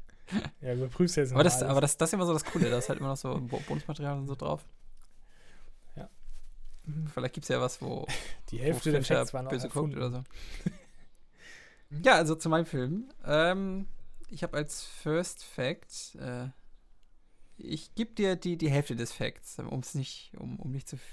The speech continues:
Speaker 2: viel zu verraten. Und zwar, die
Speaker 1: Ja.
Speaker 2: haben den Film gedreht.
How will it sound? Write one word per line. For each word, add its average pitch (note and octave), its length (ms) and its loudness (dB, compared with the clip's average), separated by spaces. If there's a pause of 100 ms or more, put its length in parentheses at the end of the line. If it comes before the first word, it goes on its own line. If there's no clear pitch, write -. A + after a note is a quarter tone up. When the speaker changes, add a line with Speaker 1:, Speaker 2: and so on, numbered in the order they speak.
(340)
Speaker 2:
viel C#3+ 340 0
zu D#3 120 -2
verraten. D3 480 0 (840)
Und C#3+ 140 -4
zwar, D3 300 6
die D3+ 100 4
Speaker 1:
Ja. D3 60 4
Speaker 2:
haben E3+ 160 6
den D#3 160 2
Film D3+ 380 0
gedreht. C#3 840 -2